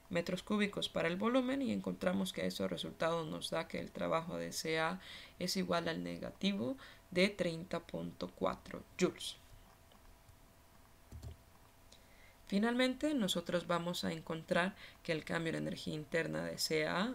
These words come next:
va a ser igual a el calor que en esta ocasión estaba saliendo, menos ciento seis punto cuatro joules, menos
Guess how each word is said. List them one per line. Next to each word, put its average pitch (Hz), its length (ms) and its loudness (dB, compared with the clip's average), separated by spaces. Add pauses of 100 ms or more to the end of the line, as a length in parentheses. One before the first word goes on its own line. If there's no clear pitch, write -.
va - 60 0
a - 20 -2
ser - 220 -2
igual 165 480 2
a 226 220 2 (380)
el 170 200 4
calor 175 440 4 (100)
que 175 480 2
en 156 80 -2
esta 165 220 -4
ocasión 170 420 0
estaba 165 360 0
saliendo, 208 600 4 (460)
menos 202 520 6
ciento 180 380 0
seis 165 260 0
punto 165 420 -4
cuatro - 360 0
joules, 220 340 2 (320)
menos 226 560 4